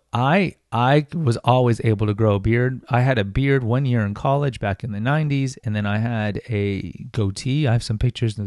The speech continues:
from the first y-, I spent a year abroad back in ninety-five, and, uh,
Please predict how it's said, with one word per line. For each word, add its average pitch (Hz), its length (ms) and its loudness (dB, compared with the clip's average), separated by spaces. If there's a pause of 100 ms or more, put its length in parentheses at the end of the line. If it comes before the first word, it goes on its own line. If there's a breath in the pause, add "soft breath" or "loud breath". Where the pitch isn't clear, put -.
from 98 160 -6
the 98 80 -4
first - 400 -6
y-, 101 80 -8 (300)
I 120 80 0
spent 117 360 -4
a 107 160 -4
year 98 280 0
abroad 95 500 -4
back 95 240 -10
in 98 80 -8
ninety-five, 98 640 -8 (1040 soft breath)
and, 92 360 -4
uh, 90 260 -6